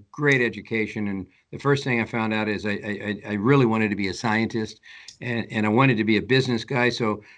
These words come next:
I was very blessed in that I was able to wear the Harvard Med hat for thirteen years and travel the world and learn a lot and, and help people a lot in infectious disease,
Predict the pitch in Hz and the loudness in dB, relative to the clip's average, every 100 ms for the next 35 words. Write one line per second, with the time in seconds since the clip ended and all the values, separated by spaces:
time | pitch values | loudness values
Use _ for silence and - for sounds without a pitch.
0 | - 120 120 139 151 117 120 127 - 135 | -8 -2 2 6 4 6 4 4 0 -4
1 | 113 113 - 123 107 107 110 120 117 113 | -2 -2 -4 -6 -2 -2 -2 0 0 -2
2 | 120 104 113 120 117 - _ - 101 120 | -4 0 2 2 0 -6 _ -8 0 2
3 | 123 113 113 117 107 113 113 - 104 117 | 2 2 2 2 2 0 0 -4 -6 -2
4 | 113 113 110 104 110 113 110 95 92 - | -2 -2 -2 0 2 2 2 -2 -4 0
5 | 120 120 113 101 101 123 147 202 - - | 2 2 2 0 4 6 6 2 -6 -20
6 | _ _ - 113 110 107 127 131 113 117 | _ _ -4 -2 0 0 0 2 2 2
7 | 127 123 110 104 107 110 120 120 _ 131 | 2 2 -2 -6 -6 -4 -4 -6 _ -10
8 | 127 113 113 120 113 107 104 98 123 117 | -6 -4 0 0 -2 -6 -6 -2 -4 -4
9 | 110 - 98 104 120 123 117 | -10 -8 -4 0 0 0 -6